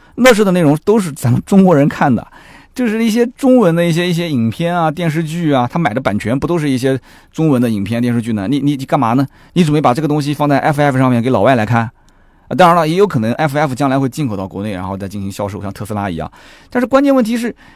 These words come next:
你，你整合乐视的生态内容，对于F F来讲的话，是加分项吗？有意义吗？那就是说明这F F将来都是在国外卖给华人来看的，是这个意思吧？<laughs> 哈哈，老外看中文影片啊。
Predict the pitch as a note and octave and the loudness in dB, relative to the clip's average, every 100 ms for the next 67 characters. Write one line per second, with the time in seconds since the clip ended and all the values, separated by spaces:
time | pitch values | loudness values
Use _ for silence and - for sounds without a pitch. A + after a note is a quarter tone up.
0 | _ G3 E3+ G3 F3 - D3+ C3+ D#3+ F#3 | _ 0 2 0 -2 0 2 4 2 0
1 | A#3 D4 F#3 C4 A#3 B2+ C#3 C3+ C3+ B2+ | 0 0 0 -2 -2 0 0 0 2 0
2 | A2 B2 D#3+ D3+ G#3 D#3+ F3 D3 A#2 A#2+ | 0 -2 -2 -2 -2 0 0 0 -2 -2
3 | D2+ G2 G2 D3+ - D3 C#3 C#3 C#3+ B2 | -4 -6 -6 -8 -2 0 2 2 2 2
4 | G2+ A2 B2 A2 F#3+ F#3+ C#3 A2+ G2+ - | 0 0 0 2 0 0 2 2 2 -4
5 | _ _ _ _ F3 F3 F#3+ D3 F#3 E3 | _ _ _ _ 0 4 4 4 0 0
6 | F3+ - F3 F3+ D#3+ D3+ E3+ E3 E3+ D#3+ | 0 0 2 2 0 0 0 0 -2 0
7 | E3+ D3 - - - D3 E3+ E3+ C#3 G#2+ | 0 0 -4 -10 -2 2 2 2 0 -2
8 | F2 C3+ C3 A2 A2 F#2+ F#2 G#2+ G#2 G2 | -2 -2 0 -2 -4 -6 -8 -8 -6 -8
9 | - A1+ - _ _ - G2 C3 C#3 - | -10 -16 -20 _ _ -10 -4 -2 -2 -2
10 | A2+ D3 C#3+ C3 C#3 D#3+ C3 A2+ G#2 F#2+ | 2 2 4 2 2 2 2 2 0 -4
11 | G2 A2 | -4 -8